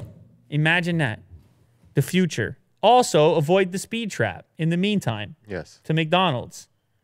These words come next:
Speaker 1: You see where I'm going here? It's all very intense, but it's cool nonetheless. I think a ton of people are gonna start using this as it rolls out. One billion users, hundred and seventy-seven million active users a month. Google Maps, what a time.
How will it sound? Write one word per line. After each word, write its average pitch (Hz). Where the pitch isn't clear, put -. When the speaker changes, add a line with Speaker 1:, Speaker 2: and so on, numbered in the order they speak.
Speaker 1:
You 135
see 190
where 185
I'm 180
going 180
here? 185
It's -
all 175
very 175
intense, 156
but 123
it's 147
cool 214
nonetheless. 180
I 147
think 147
a 123
ton -
of 156
people 165
are 160
gonna 160
start 165
using 170
this 143
as 131
it 151
rolls 156
out. 165
One 147
billion 156
users, 165
hundred 180
and 180
seventy-seven 160
million 160
active 143
users 135
a 123
month. 120
Google 147
Maps, 110
what 139
a 123
time. 110